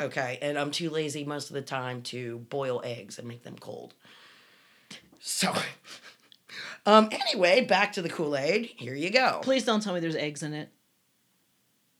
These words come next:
Speaker 1: Yes, there are.
Speaker 2: Oh.
Speaker 1: If you like to dye eggs with the kids, instead of buying those dyeing kits, use Kool-Aid. One packet of Kool-Aid and two-thirds cups of water, and you've got awesome egg dye.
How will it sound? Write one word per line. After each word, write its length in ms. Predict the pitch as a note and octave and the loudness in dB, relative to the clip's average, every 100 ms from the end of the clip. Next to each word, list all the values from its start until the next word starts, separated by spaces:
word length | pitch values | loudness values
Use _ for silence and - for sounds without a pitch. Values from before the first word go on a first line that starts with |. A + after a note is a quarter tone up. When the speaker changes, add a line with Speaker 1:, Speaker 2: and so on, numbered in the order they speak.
| _ _ _ _ | _ _ _ _
Speaker 1:
Yes, 380 | - F#3+ G#3+ - | 0 2 2 -4
there 220 | - E3+ F3 | 0 2 2
are. 200 | F#3 B3 | 0 2
Speaker 2:
Oh. 340 | F4 F#4+ A4 C#5 C#5 C#5 E5+ F#5 - - - - A#5 A#5 A5 G#5 _ _ _ _ - - - - - - - | 2 2 0 -4 -8 -12 -18 -20 -20 -20 -18 -18 -16 -18 -18 _ _ _ _ _ -20 -14 -10 -8 -10 -10 0
Speaker 1:
If 160 | F#3+ | 4
you 120 | A#3+ A#3+ | 6 8
like 220 | C4 C#4+ | 8 4
to 80 | D4 | 2
dye 220 | D4+ C#4+ | 2 2
eggs 280 | G#3+ G#3 G3 | 2 2 0
with 140 | G#3+ | -2
the 80 | A#3 | -2
kids, 400 | - C#3 C3 B2 | -2 -2 -2 -6
instead 460 | E3+ D3 - E3 | -6 -4 0 0
of 120 | G3+ G3 | 0 2
buying 300 | F3 F3 F3 | 4 4 2
those 200 | D#3 C3+ | -2 0
dyeing 400 | D3+ E3+ D3 B2+ | 0 2 0 -4
kits, 340 | C3+ C3+ - - | -4 -4 -6 -10
use 360 | A#2+ A2+ C#3+ | -8 -6 -6
Kool-Aid. 540 | - D4 F4 C#3+ A#2+ - _ - - - - | -4 -2 -2 -4 -6 -12 _ -20 -20 -12 0
One 220 | E3+ F#3+ | 2 4
packet 280 | F#3+ A3 C#4 | 6 6 4
of 100 | F#4+ | -4
Kool-Aid 460 | - F3+ E3+ F3 F3 | -2 2 2 2 0
and 220 | D3 C#3 | -2 -2
two-thirds 580 | - F#3+ F#3 F#3 G3 - | -2 -4 0 2 2 0
cups 280 | E3 E3 - | -2 -2 -4
of 140 | G3 | -4
water, 420 | D#3+ B2+ B2+ C#3+ C#3+ | 0 0 0 -4 -2
and 220 | C3 C#3+ | -4 -4
you've 180 | C#3 C#3+ | -4 0
got 260 | C3 C3+ - | 0 0 -2
awesome 480 | A#2+ A#2 D#3 F#3 - | -8 -6 -4 -4 -4
egg 220 | B3+ G#3+ | -6 -4
dye. 260 | D#3+ A#2 | -4 -4